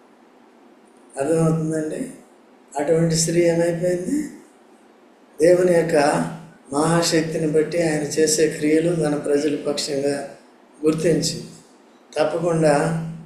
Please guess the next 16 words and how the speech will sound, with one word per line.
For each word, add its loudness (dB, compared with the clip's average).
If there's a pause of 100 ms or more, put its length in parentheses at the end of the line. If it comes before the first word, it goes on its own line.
(220)
ఈ 2
జనాన్ని 0 (220)
దేవుడు 4
శిక్షిస్తాడు -2 (580)
అని -4
తాను 0
రక్షణ 0
పొందగోరి 2 (760)
ఏం 2
చేసింది? 0
వేగుల 4
వారిని, 2
ఇస్రాయేల్ 0
వేగుల 2
వారిని 0
దాచిపెట్టి -4